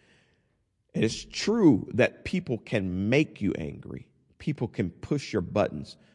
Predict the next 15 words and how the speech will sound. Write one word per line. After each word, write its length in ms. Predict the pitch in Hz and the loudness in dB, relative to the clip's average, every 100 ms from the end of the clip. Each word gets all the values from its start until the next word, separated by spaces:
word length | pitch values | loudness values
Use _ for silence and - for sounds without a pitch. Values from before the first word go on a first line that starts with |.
| - | -12
But 160 | 104 | 2
you 60 | 165 | 2
have 100 | 160 | 6
to 80 | 117 | 6
ask 220 | 117 - | 4 2
yourself 340 | 104 98 92 | -2 0 0
this 160 | - 113 | -2 -2
question, 420 | - 78 - 90 | -2 -4 -4 0
"Why 140 | 101 | 2
do 140 | 143 135 | 4 4
I 80 | 104 | 2
have 120 | 98 | -2
so 200 | - 101 | -2 -2
many 180 | 95 78 | -2 -4
buttons? 640 | 82 87 - - - - | -2 -2 -2 -10 -18 -20